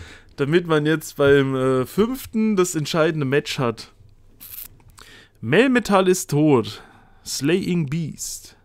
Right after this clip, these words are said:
Ich muss mir das mal aufschreiben dann. Mewtwo.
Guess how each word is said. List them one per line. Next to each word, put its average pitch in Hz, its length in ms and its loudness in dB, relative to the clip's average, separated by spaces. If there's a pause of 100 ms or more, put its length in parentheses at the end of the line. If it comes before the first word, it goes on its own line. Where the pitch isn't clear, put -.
(960)
Ich - 80 -14
muss 202 160 4
mir 233 100 6
das 196 140 4
mal 156 140 2
aufschreiben 123 600 0
dann. 101 340 -6 (580)
Mewtwo. 240 920 8